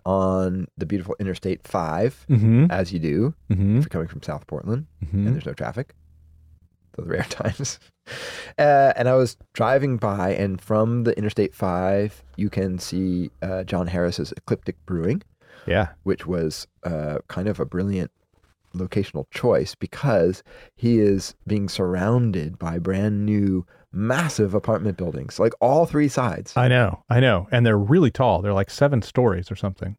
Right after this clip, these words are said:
Speaker 1: So we're talking about, like, hundreds and hundreds and hundreds of new residents
Speaker 2: Yeah.
Speaker 1: within, uh, about fifty <laughs> yards of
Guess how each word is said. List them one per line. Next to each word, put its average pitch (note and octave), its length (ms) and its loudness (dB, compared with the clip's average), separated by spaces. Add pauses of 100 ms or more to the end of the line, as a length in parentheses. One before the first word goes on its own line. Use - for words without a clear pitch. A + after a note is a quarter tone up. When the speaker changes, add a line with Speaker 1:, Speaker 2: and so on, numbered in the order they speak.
Speaker 1:
So C#3+ 160 0
we're B2 100 4
talking D#3 320 -2
about, G#2+ 320 2
like, - 140 0 (260)
hundreds D4 540 0
and G#2 100 -4
hundreds C3 340 0
and F2+ 120 -6
hundreds A2+ 340 -2
of F2 120 -4
new G#2+ 240 0
residents G2 580 -2 (260)
Speaker 2:
Yeah. G2 240 0 (120)
Speaker 1:
within, G#2+ 460 2 (560)
uh, G2 240 0 (100)
about F#2 340 0 (100)
fifty - 320 -2
<laughs> - 220 2
yards B2 340 4
of A2+ 260 2